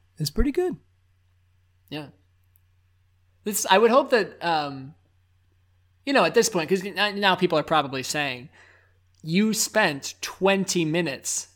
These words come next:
Speaker 2: to tell us, yeah, it's pretty good." But you gotta not think about that. We spent twenty minutes so that every time from now on, and if you go back and listen to the episodes, when you hear, "Oh, it's pretty good,"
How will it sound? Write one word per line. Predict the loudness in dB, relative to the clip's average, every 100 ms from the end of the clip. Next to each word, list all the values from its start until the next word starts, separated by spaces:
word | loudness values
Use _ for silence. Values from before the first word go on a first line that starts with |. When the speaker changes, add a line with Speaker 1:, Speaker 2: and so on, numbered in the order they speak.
| -6
Speaker 2:
to | -6
tell | -2 -2 -2
us, | -6 -8 -2
yeah, | 2 2 0
it's | -4 -6
pretty | -6 -6 -6 -6
good." | -2 -2 -4 -10 -16 -6
But | -6 -6 -4
you | 0
gotta | 4 4
not | 6 4 4
think | 2 -2
about | -2 -4
that. | -6 -2
We | -2
spent | 0 -2 -2
twenty | -2 -2 0
minutes | 0 -2 -4 -8 -6
so | -2 0
that | -2 -4 -10 _
every | 0 2 0 -2 -2
time | -4 -4 -2 -2 -4
from | -6 -4
now | 0 0 0
on, | -2 -4
and | -6 -8
if | -8
you | -6
go | -4
back | -4 -4
and | -8
listen | -8 -8
to |
the | -8
episodes, | -6 -8 -10 -12 -14 -18 -6
when | 0
you | 0
hear, | 0 0 0 0 -8 -16 -20 -18 -2
"Oh, | 2
it's | 2
pretty | 2 2 4
good," | 4 4 -2